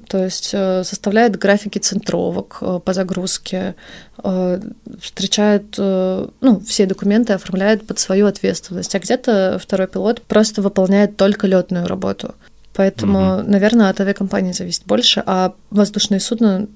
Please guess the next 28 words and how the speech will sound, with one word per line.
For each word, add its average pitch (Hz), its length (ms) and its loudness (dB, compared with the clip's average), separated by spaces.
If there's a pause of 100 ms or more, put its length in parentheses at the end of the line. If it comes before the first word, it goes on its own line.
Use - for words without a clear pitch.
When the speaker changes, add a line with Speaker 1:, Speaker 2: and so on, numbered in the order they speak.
(160)
Speaker 1:
по 214 80 4
сложности, 277 420 4
наверное, 214 280 6
отличаются 208 340 2
только 220 120 -2
количеством 208 360 4
двигателей. 196 580 4 (520)
Современное 226 500 6
оборудование 214 400 6
сейчас - 260 -4
везде. 185 380 -4 (480)
То 202 100 -4
есть - 220 -2 (340)
у 214 60 6
нас 254 280 6
есть, 226 400 4
э, 214 400 6
допустим, 208 840 2 (1040)
какие-то 196 880 0 (840)
элементы 208 880 4
от, 208 300 -2
э, 202 40 -2
Airbus, 190 760 0
например. 185 440 -6 (300)
У - 40 -2
нас 196 160 -2
вот, 196 140 -6
э, 190 520 2